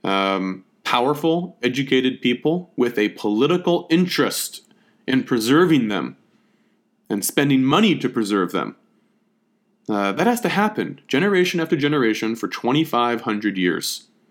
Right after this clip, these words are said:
Okay? And yet, despite this, there are some poems that you can't get around the fact these seem to be indirect criticisms of officials and the king.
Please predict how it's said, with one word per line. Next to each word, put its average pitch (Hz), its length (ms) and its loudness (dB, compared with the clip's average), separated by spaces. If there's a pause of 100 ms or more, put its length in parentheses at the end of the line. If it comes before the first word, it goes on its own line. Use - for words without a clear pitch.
(1300)
Okay? 92 460 -4 (680)
And 165 200 4
yet, 214 220 4
despite 330 480 2
this, - 460 -6 (1000)
there 202 140 2
are 190 100 4
some 262 300 4
poems 165 480 2
that 151 340 0 (220)
you 156 80 0
can't 269 240 2
get 240 80 4
around 220 280 4
the - 80 4
fact 127 320 0
these 262 280 4
seem 175 220 4
to 165 60 2
be 147 280 2
indirect 151 540 2
criticisms 165 680 2
of 139 160 0
officials 220 680 0
and 175 160 2
the 180 60 2
king. 185 360 0